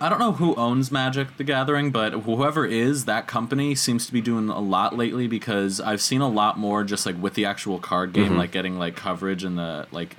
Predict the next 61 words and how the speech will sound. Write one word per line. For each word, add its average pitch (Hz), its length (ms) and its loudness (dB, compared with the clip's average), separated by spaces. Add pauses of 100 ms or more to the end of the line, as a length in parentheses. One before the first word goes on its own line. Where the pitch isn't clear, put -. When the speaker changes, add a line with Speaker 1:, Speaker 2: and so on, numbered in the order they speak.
(160)
Speaker 1:
uh, - 160 -4
in 95 140 -4
tournaments 107 480 0
and 127 80 2
stuff. 139 320 0 (260)
But - 60 2
Speaker 2:
Mm-hmm. 120 100 6
Speaker 1:
also, 123 380 2
like, 107 260 2
the 113 80 2
Russo 135 400 4
brothers 139 460 2
are 110 100 2
producing, 117 480 2
like, 104 140 2
a 101 60 0
Magic 101 340 0
the 101 80 0
Gathering 98 440 2
series 101 520 4
for - 80 -2
the 95 80 4
Netflix. 95 720 0
Like, 90 340 0 (380)
they're, 98 400 2
they're 101 140 2
moving 117 260 4
into 104 140 2
that 98 300 0
lane. 98 440 2
Clearly, 104 300 2
they're 98 100 4
doing 98 180 6
Speaker 2:
Mm-hmm. 101 60 4
Speaker 1:
more 98 120 2
with 90 120 -2
games. 92 540 -2
Like, 90 300 0
uh, 82 180 -2
I, 95 240 0 (340)
I 107 120 -2
mean, 123 100 2
I 117 80 2
know 131 160 2
that 135 180 0
game 127 220 0
is 104 80 0
po-, 120 120 0
I 110 120 2
know 120 220 2
Magic: 110 340 -2
The 92 80 -4
Gathering's 101 380 0
mad 92 240 0
popular, 90 440 0
but 87 140 -4
I 87 60 -2
guess 87 160 -4
they're 92 100 -2
finally 87 420 -2
like, 82 300 -4